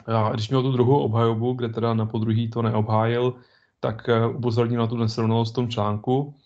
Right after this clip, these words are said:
ale, eh, v té době to nikdy nebylo prošetřený. A vlastně ten,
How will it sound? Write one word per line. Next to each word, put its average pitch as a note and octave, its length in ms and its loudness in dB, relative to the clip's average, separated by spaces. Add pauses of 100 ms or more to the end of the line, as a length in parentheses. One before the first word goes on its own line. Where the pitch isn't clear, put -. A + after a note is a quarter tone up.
(440)
ale, A#2+ 460 4
eh, A2 560 0 (320)
v - 60 -20
té B2+ 120 -2
době A#2+ 220 2
to A#2+ 120 -2
nikdy A#2 180 2
nebylo A#2 240 0
prošetřený. G#2+ 720 -4 (380)
A - 80 -2
vlastně A#2 360 0
ten, A#2+ 320 0